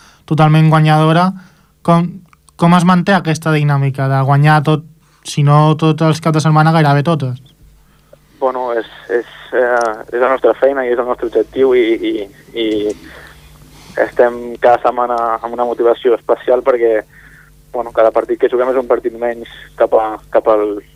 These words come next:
Speaker 2: cap al nostre objectiu i, i sabem que, que no ens podem relaxar. Si, si qualsevol dia, doncs, no fem la nostra feina bé i punxem un partit, eh,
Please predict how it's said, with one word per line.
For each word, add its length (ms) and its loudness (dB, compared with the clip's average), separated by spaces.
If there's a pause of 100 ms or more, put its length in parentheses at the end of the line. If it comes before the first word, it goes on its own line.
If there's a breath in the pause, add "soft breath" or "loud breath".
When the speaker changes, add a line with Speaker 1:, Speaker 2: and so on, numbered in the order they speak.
(220)
Speaker 2:
cap 160 -2
al 80 -4
nostre 240 -4
objectiu 480 0
i, 240 -2
i 80 -16
sabem 240 -8
que, 160 0 (600 loud breath)
que 80 -6
no 80 -2
ens 80 -6
podem 160 2
relaxar. 540 0
Si, 100 -6 (260)
si 140 -4 (320)
qualsevol 380 0
dia, 280 2
doncs, 200 -6
no 100 -2
fem 100 -8
la 100 -4
nostra 220 -2
feina 240 -2
bé 160 4 (220)
i 100 -4
punxem 320 -4
un 80 -12
partit, 380 -4 (680 loud breath)
eh, 240 0